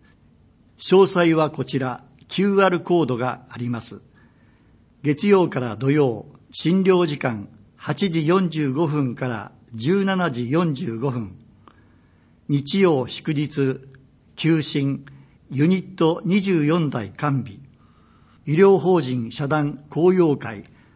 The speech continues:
マセデンタルクリニック、院長、マセ真一郎。ご予約はホームページ、もしくはお電話にて承ります。キューアールコードがあります。郵便番号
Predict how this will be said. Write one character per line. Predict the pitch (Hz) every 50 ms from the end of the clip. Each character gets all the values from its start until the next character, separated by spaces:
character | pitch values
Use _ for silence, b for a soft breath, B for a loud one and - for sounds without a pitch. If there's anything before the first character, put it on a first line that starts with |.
| b -
マ | 143 147 151
セ | - 185 175 170 170 - -
デ | 127 143 156
ン | 175 185
タ | 185 190 185
ル | 175 175 165
ク | 170 - 165
リ | 170 165
ニ | 156 139 113
ッ | - -
ク、 | - - 113 110 - b b b b b b b _ -
院 | 170 190 190 175 -
長、 | - - 156 131 117 107 - -
マ | 131 135 147
セ | 147 - 185 175 165
真 | - - 165 175 185 180
一 | 165 - - 147
郎。 | 131 117 101 95 - - - -
ご | - 127 151 175
予 | 190
約 | 190 185 - - 170
は | - 247 147 147 - - -
ホ | - - 190
ー |
ム | 208 214 208
ペ | 160 - 190 180
ー | 156
ジ、 | 120 104 107 113 - -
も | - 147 175
し | - -
く | - - 127
は | 120 107 107 - - _ _ -
お | 131 139
電 | 147 190 214 208 196
話 | 175 147
に | 135 135 131
て | 135 143 127 120 113
承 | 113 127 151 139 160 147 135 135 135 131
り | 120 117 123
ま | 120
す。 | 104 - - - b b b b b b b _
キ | - - 170
ュ | 202 202
ー | 196 202
ア |
ー | 196
ル | 185 170
コ | 175 - 175
ー | 165 127
ド | 131 110
が | 117 113 113 - -
あ | - -
り | 120 123
ま | 120 117
す。 | - - - 104 - b b b b b b b b b b _
郵 | - 151 196
便 | 185 202 190 190 180
番 | 165 165 160 143
号 | - - 120 110 110 -